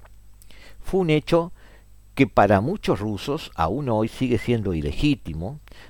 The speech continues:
debido a que en realidad el presidium del soviet-, del s-, soviet-, eh, supremo soviet, o soviet supremo de la Unión Soviética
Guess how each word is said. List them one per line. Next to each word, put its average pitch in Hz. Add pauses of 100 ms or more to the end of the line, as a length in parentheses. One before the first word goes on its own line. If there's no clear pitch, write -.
debido 208
a -
que 180
en 123
realidad 104
el 113
presidium 131
del 87
soviet-, 92
del 80
s-, -
soviet-, 80
eh, 78
supremo 95
soviet, 113
o -
soviet 98
supremo 101
de 71
la 73
Unión 87
Soviética 98